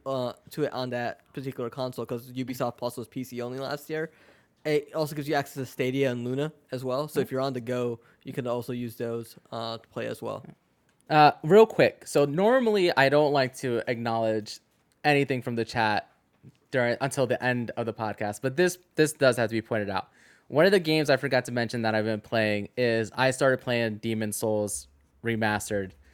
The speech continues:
Speaker 2: again. I
Speaker 1: Ooh.
Speaker 2: picked it back up on the P S five.
Speaker 1: Wait, you, you, you stopped playing? You gave up?
Speaker 2: So I, I had played Bloodborne right before the P S five came out. Finished it.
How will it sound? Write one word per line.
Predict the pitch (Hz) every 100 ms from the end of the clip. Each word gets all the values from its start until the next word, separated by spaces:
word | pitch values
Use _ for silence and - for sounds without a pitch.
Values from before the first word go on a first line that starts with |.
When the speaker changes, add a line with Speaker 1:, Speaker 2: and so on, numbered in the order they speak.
| _ _ _ -
Speaker 2:
again. | 127 117 117 107 104
I | 117
Speaker 1:
Ooh. |
Speaker 2:
picked | 117 87
it | 113
back | 117 117 -
up | 107 104 -
on | 104 107
the | 104
P | - 104
S | 98
five. | - 98 95
Speaker 1:
Wait, | 185 156
you, | 147 202 226
you, | 165 131 220 349 202 143 _ _ _ _ _ _ _
you | - 151
stopped | - 165 -
playing? | - 127 196 _ 202
You | 147
gave | 160 156 123
up? | 165 _ _ _ -
Speaker 2:
So | 208 196 -
I, | 180 214 240 262 262 - _ _ _
I | 151 180
had | 196
played | - 202 214 208 - 71
Bloodborne | 143 131 123 131 214 - -
right | 143 147
before | 151 147
the | 139
P | 127
S | -
five | 113 -
came | 98
out. | 92 - _
Finished | - 160 127 -
it. | -